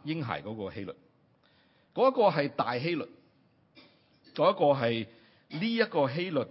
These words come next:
嘅老豆，嗰個係大希律，呢個係細希律。嗱，上次提過呢，我話有一次有個來賓嚟，佢竟然以為呢，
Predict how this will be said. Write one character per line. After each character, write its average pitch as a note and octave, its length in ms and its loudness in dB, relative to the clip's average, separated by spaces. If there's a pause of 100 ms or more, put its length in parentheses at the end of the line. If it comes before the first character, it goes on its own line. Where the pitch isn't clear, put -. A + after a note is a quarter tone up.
嘅 A2 360 -4 (520)
老 F#2+ 220 -10
豆， - 200 -8 (1120)
嗰 D#3 100 -6
個 D3 160 -2
係 - 80 -10
大 F#2+ 220 -4
希 A2 140 -8
律， A2 180 -6 (760)
呢 C#3 180 -10
個 C3+ 140 -6
係 F2 300 -10 (280)
細 F#2 280 -8
希 G2 140 -12
律。 E2 100 -14 (2000)
嗱， G2 100 -10
上 A2 180 -8
次 D3+ 100 -10
提 A2 640 -8
過 G2+ 180 -8
呢， A2+ 240 -4 (880)
我 G#2 80 -18
話 G2 140 -8
有 F#2 160 -6
一 - 40 -6
次 G2 540 -10 (260)
有 G2 160 -12
個 G#2+ 80 -12
來 F2+ 200 -8
賓 A#2+ 220 -4
嚟， D2+ 300 -10 (800)
佢 G#2+ 100 -14
竟 G2 140 -12
然 D3 100 -8 (240)
以 A2+ 60 -8
為 G2 220 -6
呢， B2+ 220 -10